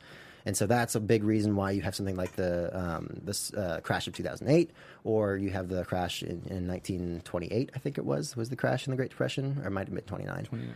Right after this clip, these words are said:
Speaker 2: yeah,
Speaker 1: Yeah, I think it
Speaker 2: twenty-nine.
Speaker 1: was twenty-nine. Um, that's the reason why those happen. Why they are prolonged is a kind of a different story,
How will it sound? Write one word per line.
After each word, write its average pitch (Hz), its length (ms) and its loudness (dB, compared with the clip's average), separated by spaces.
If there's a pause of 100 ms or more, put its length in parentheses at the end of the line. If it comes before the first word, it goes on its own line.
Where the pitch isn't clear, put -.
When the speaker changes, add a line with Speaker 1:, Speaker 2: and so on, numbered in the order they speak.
Speaker 2:
yeah, 101 300 -4
Speaker 1:
Yeah, 95 160 0
I - 40 -6
think 107 240 -4
it - 40 2
Speaker 2:
twenty-nine. - 60 -2
Speaker 1:
was - 100 -2
twenty-nine. 50 420 -4 (360)
Um, 92 560 2 (240)
that's - 140 -6
the 147 40 2
reason 123 220 4
why 107 160 2
those 98 180 -2
happen. 98 420 2
Why 120 200 2
they 98 120 -4 (280)
are 87 80 -6
prolonged 98 640 2
is 87 100 -6
a 87 140 -6 (300)
kind 95 140 -2
of 87 60 -6
a 90 60 -4
different 92 280 -4
story, 85 440 -4